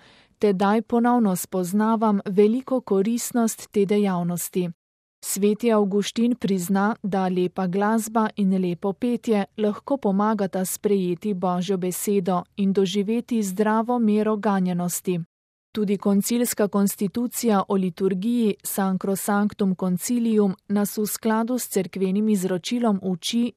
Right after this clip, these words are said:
da je sakralno petje, združeno z besedami, potreben in sestavni del slovesne liturgije.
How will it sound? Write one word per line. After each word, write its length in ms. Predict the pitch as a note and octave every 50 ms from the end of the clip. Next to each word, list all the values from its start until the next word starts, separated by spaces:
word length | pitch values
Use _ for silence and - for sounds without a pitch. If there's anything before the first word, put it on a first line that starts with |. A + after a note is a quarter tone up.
| _
da 160 | - F#3 G3+
je 220 | F#3+ F#3 F#3 F#3 F3+
sakralno 680 | - - G3+ F3+ - G3 F3+ F3 F3 F3+ F3+ F3+ F3+
petje, 560 | E3+ - A#3 A#3 A#3 - - A#3+ A3 G#3 F#3+ - _
združeno 640 | - G3 F3 E3+ G3+ G3+ G3+ F#3 F#3+ F#3+ F3 F3+ F3+
z 100 | E3 F3
besedami, 800 | G3 F#3+ F3 E3 - - B3 A#3+ G#3+ A3+ A3 G#3+ G#3+ G#3 F#3+ F#3 _ _ _ _ -
potreben 600 | - G#3 G3+ - A#3+ B3 B3 B3+ A3 B3 A#3+ A3+ -
in 220 | - A#3 A#3 A#3
sestavni 640 | A3+ - - A#3+ A3 - - - A#3 A3 G#3+ G3+ F3+ E3+
del 240 | D#3+ F#3+ F3+ F3+
slovesne 680 | F3 - - A3+ A3 G#3+ G3 G3 F3+ E3+ - - G3+ F#3+
liturgije. 680 | F#3 F#3+ E3+ - G3+ G3 F3+ F3+ F#3+ F3+ F3+ F3 E3+